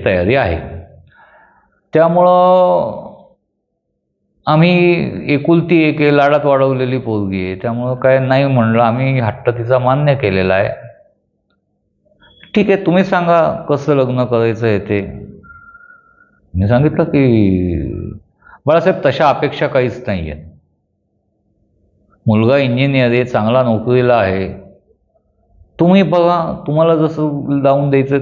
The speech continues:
तसं लावून द्या. <clears throat> फक्त एवढंच सांगते की आमच्याकडनं साधारण सव्वाशे माणसं असतील,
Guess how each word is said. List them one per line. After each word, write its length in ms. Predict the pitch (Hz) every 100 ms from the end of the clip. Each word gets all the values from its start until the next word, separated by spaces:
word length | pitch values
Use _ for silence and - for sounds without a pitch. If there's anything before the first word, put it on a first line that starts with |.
| 131
तसं 220 | 120 139
लावून 320 | 120 113 117
द्या. 200 | 113 120 - - - - _ _ _ _ _
<clears throat> 400 | 190 143 - 110 - - - _ _ _ _ _ _ - -
फक्त 240 | 113 -
एवढंच 440 | 143 120 131 -
सांगते 320 | - 90 87 107
की 120 | 151
आमच्याकडनं 800 | 139 104 101 135 123 123 135 156 - - - - - _ -
साधारण 420 | 101 98 117 151
सव्वाशे 580 | 156 - 110 123 139 151
माणसं 380 | 120 101 95 147
असतील, 500 | 104 - - 92